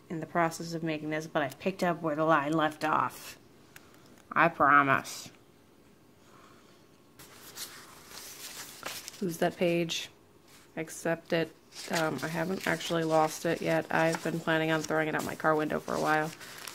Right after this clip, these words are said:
It's just extra stuff. Uh,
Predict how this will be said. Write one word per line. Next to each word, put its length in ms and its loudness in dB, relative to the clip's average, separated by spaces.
It's 180 -16
just 80 -8
extra 280 -10
stuff. 320 -4
Uh, 220 -4